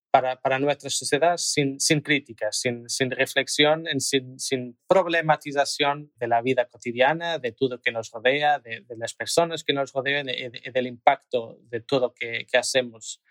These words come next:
em, en los mundos que, que, que habitamos. Muchas veces el design se vive centrado en sí mismo,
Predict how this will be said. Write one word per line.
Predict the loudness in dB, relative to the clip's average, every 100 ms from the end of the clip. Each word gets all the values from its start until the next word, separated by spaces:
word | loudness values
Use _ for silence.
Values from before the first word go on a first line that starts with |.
| -20 -20 _ -2
em, | 0 0 -4 -14 -16 -20 _ _ _ _
en | 0 4
los | 4 4
mundos | 4 2 2 0 -2 -6
que, | -6 -6 -6 -12 -18 _
que, | -8 -4
que | 4
habitamos. | 4 4 0 0 0 -12 -6
Muchas | 0 4 4 4
veces | 2 4 2 2 -4 -6
el | -12 -4
design | 2 4 4 2
se | 2 2
vive | 2 0
centrado | 0 -2 2 4 4
en | 2
sí | -2 -2
mismo, | 0 0 0 -6 -8 _